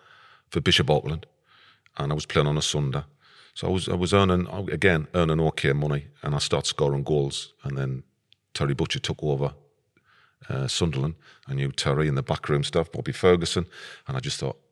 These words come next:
"I'll get a chance here, you know, if I keep up." So, uh, the scout, John Carruthers, came to watch us ag-, against Durham City in the F A Cup, scored a hat-trick.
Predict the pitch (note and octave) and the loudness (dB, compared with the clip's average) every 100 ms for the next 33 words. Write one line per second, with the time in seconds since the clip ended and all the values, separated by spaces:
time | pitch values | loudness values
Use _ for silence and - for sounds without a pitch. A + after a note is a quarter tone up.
0 | - - D2+ D#2 C#2+ - A#2+ A2+ B2+ A2 | -20 -16 -12 -10 -8 -6 -6 -6 -6 -6
1 | C#2+ D2 - - - E2+ - - E2 D#2 | -6 -8 -10 -12 -10 -8 -8 -4 -4 -4
2 | - - - - - - - E2 D#2 E2 | -10 -20 -20 -20 -20 -16 -8 -6 -6 -6
3 | - F#2+ F2+ - F2 D#2+ F#2 F2+ - E2+ | -2 0 0 0 -2 -2 -2 -2 0 0
4 | D#2+ E2+ F#2+ - D#2 E2 - _ - E2+ | 0 -2 -2 -2 -4 -4 -8 _ -8 -6
5 | E2+ - - G2 F#2 F2+ G#2+ G#2 F#2 F2 | -4 -6 -2 0 2 0 0 0 2 2
6 | F2+ F2 - - - F#2 F2 G2 - G2 | 0 0 -2 -4 0 2 2 0 -2 -4
7 | - | -6